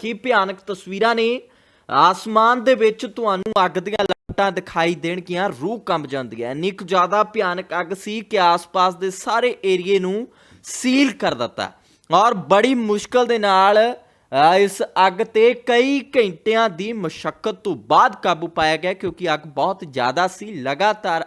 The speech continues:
ਅੱਗ ਵੱਧਦੀ ਜਾ ਰਹੀ ਸੀਗੀ, ਅ, ਕਿਉਂਕਿ ਫਾਰਮਾ ਕੰਪਨੀ ਹੈ, ਸੋ ਫਾਰਮਾ ਕੰਪਨੀ ਹੋਣ ਦੇ ਕਰਕੇ, ਅ, ਜਿਹੜੀ ਫੈਕਟਰੀ ਸੀ, ਅ, ਉਹਦੇ ਵਿੱਚ ਅੱਗ ਲੱਗ ਜਾਂਦੀ ਹੈ। ਹਾਲਾਂਕਿ ਅੱਗ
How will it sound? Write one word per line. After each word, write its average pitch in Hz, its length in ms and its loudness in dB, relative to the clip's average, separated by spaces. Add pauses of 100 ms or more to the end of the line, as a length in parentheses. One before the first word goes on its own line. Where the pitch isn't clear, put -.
(140)
ਅੱਗ 139 140 -8
ਵੱਧਦੀ 151 420 -6
ਜਾ 147 220 -4
ਰਹੀ 151 120 -6
ਸੀਗੀ, 180 440 -8 (640)
ਅ, 160 40 4
ਕਿਉਂਕਿ 180 340 -4
ਫਾਰਮਾ 156 520 0
ਕੰਪਨੀ 180 460 -6
ਹੈ, 185 100 -4
ਸੋ 196 200 -6
ਫਾਰਮਾ 151 440 -4
ਕੰਪਨੀ 160 380 -10
ਹੋਣ 147 260 -12
ਦੇ 151 100 -8
ਕਰਕੇ, 170 680 0 (960)
ਅ, - 20 2
ਜਿਹੜੀ 165 240 -2
ਫੈਕਟਰੀ 180 500 -2
ਸੀ, 190 400 -4
ਅ, - 580 -2
ਉਹਦੇ 214 240 4
ਵਿੱਚ 190 280 -2 (180)
ਅੱਗ 170 140 -2
ਲੱਗ 147 180 0
ਜਾਂਦੀ 113 360 -8
ਹੈ। 135 60 0
ਹਾਲਾਂਕਿ 196 460 2
ਅੱਗ 196 60 0